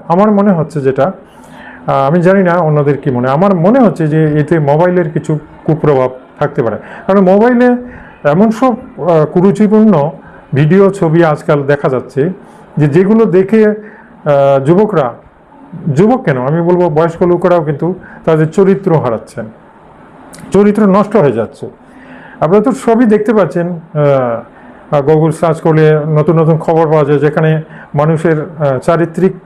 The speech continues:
অধঃপতনটা কী পরিমাণে হয়েছে, সেটা আর আমি কি বলবো। তো এটার জন্য আমি বলছি যে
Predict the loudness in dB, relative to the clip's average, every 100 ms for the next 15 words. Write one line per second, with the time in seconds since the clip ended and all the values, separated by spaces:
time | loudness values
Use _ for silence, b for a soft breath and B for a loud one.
0 | -6 -2 -2 0 0 0 0 -2 -4 -4
1 | 0 2 2 4 2 2 0 -4 -6 B
2 | B B -4 -2 0 0 0 -2 -4 -6
3 | -6 -8 -12 -20 -20 -20 B B B B
4 | 0 2 2 -2 -2 0 2 2 2 4
5 | 2 2 -2 -2 -2 0 -2